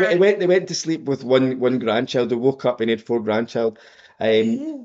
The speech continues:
Speaker 2: the, the, my brother Nigel had phoned Ghana to say to them, "Listen, a couple of things.
Speaker 1: Mm.
Speaker 2: Um, I don't know if he's gonna survive. He's in
Speaker 1: Mm.
Speaker 2: this coma,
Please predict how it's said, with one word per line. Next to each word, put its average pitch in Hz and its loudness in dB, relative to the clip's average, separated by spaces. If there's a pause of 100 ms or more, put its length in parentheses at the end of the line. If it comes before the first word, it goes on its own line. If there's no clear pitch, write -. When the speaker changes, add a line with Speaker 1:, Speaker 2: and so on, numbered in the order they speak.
Speaker 2:
the, 120 -2
the, 123 2
my 120 0
brother 131 2
Nigel 113 0
had 110 -8
phoned 120 -2
Ghana 120 -4 (220)
to 113 -10
say 113 -2
to 113 -8
them, 104 0 (280)
"Listen, 110 -6
a - -20 (100)
couple 127 -4
of 117 -2
things. 117 -4
Speaker 1:
Mm. 151 -16 (360)
Speaker 2:
Um, 101 -2 (560)
I 107 -14
don't 107 -2
know 104 -2 (200)
if 87 -14
he's 104 -8
gonna 104 -4
survive. 104 -4
He's 104 -6
in 101 -4
Speaker 1:
Mm. - -6
Speaker 2:
this 95 -10
coma, 113 0